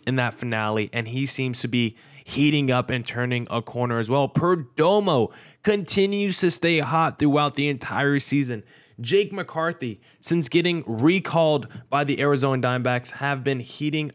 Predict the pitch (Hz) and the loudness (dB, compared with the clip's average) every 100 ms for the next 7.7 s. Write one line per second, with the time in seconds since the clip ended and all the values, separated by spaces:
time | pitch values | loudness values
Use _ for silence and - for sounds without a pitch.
0 | - 135 135 - 123 113 110 123 139 139 | -2 -2 -2 -2 -2 -2 0 0 0 0
1 | - 123 110 - - _ _ _ - - | 0 0 0 -6 -20 _ _ _ -12 -4
2 | 175 190 202 214 214 190 160 123 160 160 | 0 2 2 2 2 0 0 -4 -8 -6
3 | 151 151 - 120 131 127 117 123 120 110 | -6 -6 -6 -4 -2 0 -2 -2 -2 -4
4 | - - _ 123 170 190 196 165 - - | -10 -20 _ 0 2 4 2 0 -2 -8
5 | - 147 117 139 139 135 123 117 131 135 | -6 -4 -2 -2 -2 -2 -4 -4 -2 0
6 | 147 147 143 113 147 139 127 123 117 113 | 2 2 0 -2 0 2 2 2 2 2
7 | 110 110 101 - 120 123 | 2 2 0 -4 -4 -4